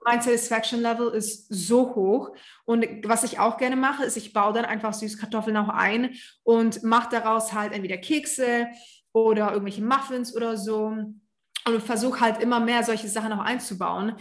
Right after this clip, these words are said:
ähm, weil im Endeffekt, das ist das, was unser Körper von uns möchte. Und je mehr wir in Touch sind, und das bist du, du bist ja auch auf schon einem sehr, sehr guten Weg, dass du das auch schon langsam ver-, ähm, mit dem Essen ver-, ähm, anfängst zu verstehen,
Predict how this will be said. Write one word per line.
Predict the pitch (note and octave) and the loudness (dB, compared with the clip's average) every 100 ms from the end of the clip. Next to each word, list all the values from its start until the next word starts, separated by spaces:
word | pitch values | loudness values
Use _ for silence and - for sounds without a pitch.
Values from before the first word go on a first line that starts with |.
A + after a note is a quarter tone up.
| - - _ | -16 -20 _
ähm, | G#3+ G#3 G#3+ G3+ | 2 4 2 0
weil | F#3+ A3 | 4 4
im | A#3 | 4
Endeffekt, | A3 A#3 B3 A#3 B3 - - _ | 0 -2 -2 -2 -2 -6 -18 _
das | A3 A3+ B3+ | -2 -2 -2
ist | A#3 | -6
das, | G3+ G#3+ B3 - | -2 -2 -2 -4
was | G#3 G#3 | -4 -4
unser | G#3 G#3 G#3 | -2 -4 -4
Körper | - G#3 G3+ G#3+ | -4 -4 -2 -4
von | G#3 | -2
uns | G#3 G3+ | -4 -2
möchte. | A3 A#3+ - F#3 - | -2 -4 -4 -8 -6
Und | F#3+ F#3+ G3 - _ | -2 -2 -4 -14 _
je | G#3+ | 2
mehr | G#3+ G#3+ A3 | 4 4 4
wir | A#3 | 2
in | G#3+ | 2
Touch | G#3 G3+ G3+ | 0 -2 -2
sind, | - C4+ | -2 0
und | A3 | 0
das | G3 - | -4 -4
bist | G#3 - | -6 -4
du, | G#3 | -4
du | F#3+ | -2
bist | G3+ | 0
ja | A3 | 2
auch | G3 | 2
auf | G3+ | 0
schon | G3+ G#3 | -2 -2
einem | G3+ | 0
sehr, | F#3+ G#3 | 0 0
sehr | G3 G3 | 0 -2
guten | G3 G3+ F#3+ | -4 -4 -2
Weg, | G3 A3+ - - - | 0 -2 -6 -20 -8
dass | G#3 | -4
du | A3 | 0
das | G3+ | -2
auch | - G#3+ | 0 0
schon | G#3+ G#3+ | 0 -2
langsam | G#3 G#3 G3 G3 - | 0 0 -2 -4 -6
ver-, | G#3+ G3 - - | -4 -4 -8 -6
ähm, | G#3 G3+ G3+ | -4 -2 -2
mit | G#3 G#3 | -2 -4
dem | G3 | -2
Essen | G#3 G#3+ A#3 | -2 -2 -6
ver-, | - G3+ G3+ | -6 -8 -4
ähm, | G3 F#3 F#3 | 0 0 0
anfängst | G3 G#3 A3 G#3+ | -2 -2 -2 -4
zu | G3 | -6
verstehen, | G3+ G3 - F#3+ A3+ | -4 -4 -2 -2 -2